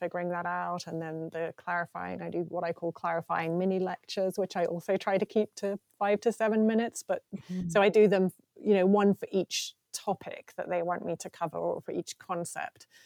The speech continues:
Speaker 1: and sometimes one of them will run to ten minutes. Um, with mine,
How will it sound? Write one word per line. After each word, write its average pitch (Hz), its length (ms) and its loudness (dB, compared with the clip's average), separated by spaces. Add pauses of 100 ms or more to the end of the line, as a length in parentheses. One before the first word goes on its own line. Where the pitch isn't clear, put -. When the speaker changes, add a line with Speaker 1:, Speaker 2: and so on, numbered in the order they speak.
(240)
Speaker 1:
and 196 100 -2
sometimes 170 480 -8
one - 180 -12
of 180 100 -14
them - 120 -10
will - 180 -10
run 190 200 -10
to - 100 -16
ten 180 240 -12
minutes. - 400 -10 (480)
Um, 190 540 2 (120)
with 208 180 4
mine, 214 680 2